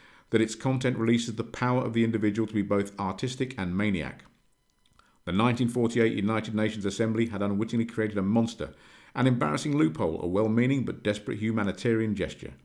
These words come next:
In its earnest intentions to neutralise any future tyranny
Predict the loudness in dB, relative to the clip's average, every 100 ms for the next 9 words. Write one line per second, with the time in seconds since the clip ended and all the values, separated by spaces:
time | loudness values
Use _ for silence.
0 | -20 -20 -20 -20 _ 4 4 4 2 4
1 | 4 2 0 2 0 0 -2 0 2 4
2 | 4 0 -2 0 0 2 0 -2 -2 0
3 | 2 2 0